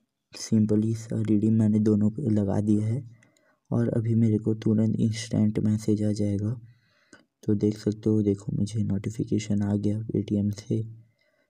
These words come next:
तो मैं अपना Paytm खोल के आप लोग को दिखा देता हूँ, क्योंकि ये ऐप जो है आपको बस यहाँ पर तीन minute काम करना है और आपको instant payment मिल जाता है।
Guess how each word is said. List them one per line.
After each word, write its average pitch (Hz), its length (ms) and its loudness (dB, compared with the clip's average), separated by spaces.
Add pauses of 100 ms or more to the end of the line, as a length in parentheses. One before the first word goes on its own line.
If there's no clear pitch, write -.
(120)
तो 110 100 2
मैं 107 140 4
अपना 107 260 0
Paytm 104 480 0
खोल 101 260 -2
के 104 120 -6
आप 98 180 -4
लोग 104 160 -2
को 110 100 2
दिखा 101 380 -2
देता 107 300 -2
हूँ, 110 580 0 (680)
क्योंकि 117 260 0
ये 127 260 4
ऐप 123 180 2
जो 120 180 0
है 123 260 -2
आपको 113 320 -2
बस 117 240 -4
यहाँ 113 160 0
पर 117 140 0 (140)
तीन 117 180 2
minute 113 320 2
काम 107 240 0
करना 101 300 2
है 110 180 -2 (400)
और 107 60 0
आपको 107 720 2
instant 107 640 0
payment 101 440 2
मिल 101 160 2
जाता 95 360 -2
है। 101 220 -4